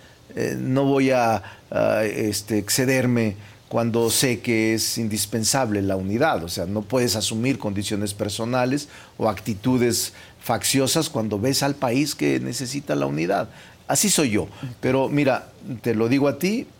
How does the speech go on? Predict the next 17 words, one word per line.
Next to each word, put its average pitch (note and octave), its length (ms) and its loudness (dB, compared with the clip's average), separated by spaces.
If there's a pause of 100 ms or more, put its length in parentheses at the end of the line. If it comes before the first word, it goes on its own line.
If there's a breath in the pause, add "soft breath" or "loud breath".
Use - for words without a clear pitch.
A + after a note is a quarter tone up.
(220)
en G#2 100 -12
este G2+ 220 -10
programa, C#3+ 420 -4 (760 loud breath)
me D#3 520 4
inscribí, C3+ 800 2 (680 loud breath)
eh, B2 800 4 (360)
firmé C3+ 380 2
una D#3+ 200 2
carta C#3+ 400 2
de B2 120 2
intención A2+ 920 0 (600 loud breath)
para A#2+ 440 2
la B2+ 280 2
elección A2+ 600 2
consecutiva, F2 880 -6 (600 loud breath)
que F#3 220 2
es - 260 0